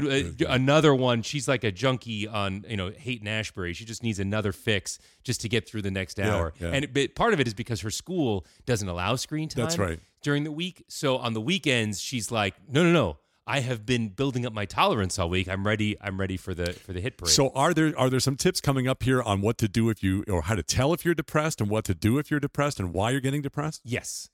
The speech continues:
Speaker 2: Yeah.
Speaker 1: All kinds of stuff about why, why modern life is depressing us. But the, uh, I'll give you, I'll
Speaker 2: And
Speaker 1: give
Speaker 2: it's,
Speaker 1: you the
Speaker 2: and
Speaker 1: headline.
Speaker 2: modern life is making it worse, huh?
Speaker 1: Yes, we don't get enough sunlight.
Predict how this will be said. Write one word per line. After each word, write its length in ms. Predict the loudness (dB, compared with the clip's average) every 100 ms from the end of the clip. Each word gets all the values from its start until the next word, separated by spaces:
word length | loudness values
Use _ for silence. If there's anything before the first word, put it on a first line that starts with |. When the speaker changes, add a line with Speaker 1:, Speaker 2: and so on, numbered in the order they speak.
| -8
Speaker 2:
Yeah. 140 | -6 -2
Speaker 1:
All 200 | -2 0
kinds 260 | 0 0
of 80 | 0
stuff 260 | 0 0 -2
about 360 | -2 0 0 -2
why, 360 | -4 -2 -2 -6
why 300 | -4 -2 0
modern 260 | 0 -2 -2
life 220 | -4 -6
is 100 | -8
depressing 460 | -10 -8 -6 -4 -4
us. 100 | -6
But 160 | -8
the, 340 | -10 -12 -12 -6
uh, 220 | -4 -4
I'll 100 | -4
give 160 | -4 -4
you, 80 | -2 2
I'll 80 |
Speaker 2:
And 60 | 2
Speaker 1:
give 20 |
Speaker 2:
it's, 60 | 2
Speaker 1:
you 60 |
the 40 | 2
Speaker 2:
and 80 | 2
Speaker 1:
headline. 220 | 4 4
Speaker 2:
modern 220 | 4 4
life 220 | 2 2
is 120 | 0
making 240 | -2 -2 -2
it 80 | 0
worse, 240 | 0 0
huh? 180 | -2 -2
Speaker 1:
Yes, 380 | 0 0 0 0
we 60 | 0
don't 100 | 0
get 80 |
enough 140 | -2 -4
sunlight. 360 | -4 -6 -10